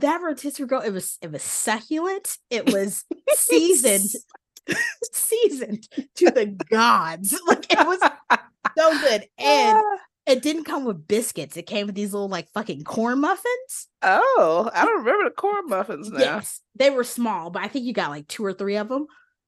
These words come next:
Speaker 1: Oh my God, please. Like, I'm,
Speaker 2: <laughs>
Speaker 1: I'm still, like, I mean,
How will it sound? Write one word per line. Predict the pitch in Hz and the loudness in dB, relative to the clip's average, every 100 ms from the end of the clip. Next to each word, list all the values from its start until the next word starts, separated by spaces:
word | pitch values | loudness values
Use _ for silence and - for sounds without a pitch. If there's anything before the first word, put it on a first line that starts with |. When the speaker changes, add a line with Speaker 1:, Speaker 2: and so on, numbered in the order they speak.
| _ _ | _ _
Speaker 1:
Oh | - - | -12 -12
my | - - | -16 -20
God, | 175 180 170 _ - - | -18 -18 -20 _ -20 -20
please. | - 233 139 - | -14 -12 -12 -4
Like, | 269 262 254 | 2 2 4
I'm, | 285 320 302 - - | 0 2 0 -2 -10
Speaker 2:
<laughs> | _ _ | _ _
Speaker 1:
I'm | 302 339 | 0 0
still, | 311 - - 277 | -2 -4 -2 0
like, | 277 277 | 0 0
I | |
mean, | 277 277 262 | 0 0 -2